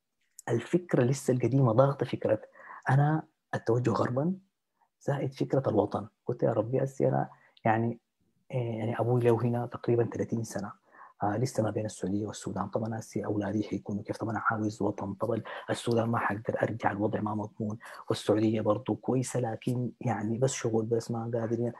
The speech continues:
ففكرتي ضغطني شديد. قلت: "طيب، أنا عاوز أهاجر، التوجه غربا،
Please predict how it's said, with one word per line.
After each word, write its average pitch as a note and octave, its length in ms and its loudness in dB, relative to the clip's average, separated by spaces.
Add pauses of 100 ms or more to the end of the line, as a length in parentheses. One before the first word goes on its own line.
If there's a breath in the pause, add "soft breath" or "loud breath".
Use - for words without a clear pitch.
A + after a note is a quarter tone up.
(220 loud breath)
ففكرتي - 680 -4 (240)
ضغطني A2 360 0
شديد. F#2+ 260 -4
قلت: C3+ 240 4
"طيب، G2 320 -2 (360)
أنا C#3+ 260 4
عاوز C3+ 560 2 (600)
أهاجر، G2 440 -4 (240)
التوجه A2+ 480 4
غربا، F#2+ 400 0